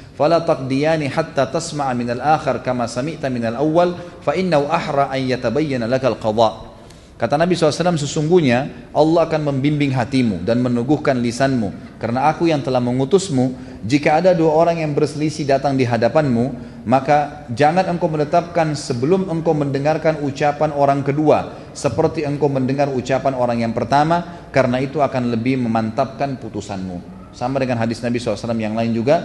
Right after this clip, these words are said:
"Kalau datang kepadamu dua orang yang sedang ribut, maka jangan kau dengar, ya, jangan kau putuskan kepada orang yang sedang datang walaupun matanya satu sudah rusak," gitu kan. "Sampai engkau melihat, ya,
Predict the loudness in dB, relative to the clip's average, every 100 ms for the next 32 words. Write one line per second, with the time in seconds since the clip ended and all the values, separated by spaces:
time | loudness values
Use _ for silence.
0 | -6 -14 -2 2 4 4 2 2 2 2
1 | 0 2 0 4 4 4 0 -4 -2 0
2 | 0 2 4 4 2 -12 -14 -2 0 2
3 | 0 2 0 0 0 0 2 0 2 2
4 | 2 -6 -16 -16 -6 -4 -2 -2 -2 0
5 | 0 0 0 0 -2 -2 0 0 2 2
6 | 2 0 -2 0 2 4 4 4 0 2
7 | 2 2 -2 0 0 2 0 0 -2 0
8 | 0 0 -2 2 2 4 2 0 -2 -14
9 | -20 -18 -10 -8 -8 -10 -18 -20 -20 -20
10 | -20 -10 0 2 2 2 0 2 0 0
11 | 0 0 0 0 -2 -12 -20 -12 -2 0